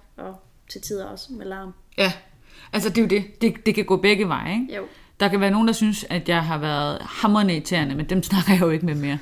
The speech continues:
Speaker 2: kan man sige. Så det ved jeg ikke. Jeg tror faktisk ikke rigtigt, de eksisterer. Det kunne jeg næsten ikke forestille mig. Nej. Øh, og så er der helt klart også nogen, der har,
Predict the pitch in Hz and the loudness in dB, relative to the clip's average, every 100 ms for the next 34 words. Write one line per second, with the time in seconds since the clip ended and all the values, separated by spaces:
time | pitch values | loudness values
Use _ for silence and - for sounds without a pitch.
0 | - - 165 160 - 175 175 - - - | -8 -4 -2 -2 0 0 -2 -6 -8 2
1 | 180 208 214 185 151 165 170 247 190 - | 4 6 8 8 6 2 2 4 4 2
2 | 165 - - - - - 165 - 147 143 | -2 -8 -14 -16 -16 -12 -12 -6 -6 -8
3 | - _ - 180 147 151 175 175 - 101 | -16 _ -6 -4 -4 -4 -6 -6 -10 -12
4 | - - - - 247 - - - - - | -12 -12 -12 -12 -12 -14 -18 -16 -10 4
5 | 208 202 190 180 170 165 - 185 226 208 | 6 8 8 6 4 0 -2 0 0 2
6 | 202 190 180 233 165 175 160 160 190 185 | 2 2 2 2 2 2 0 -2 -2 0
7 | 180 175 165 | 0 0 -2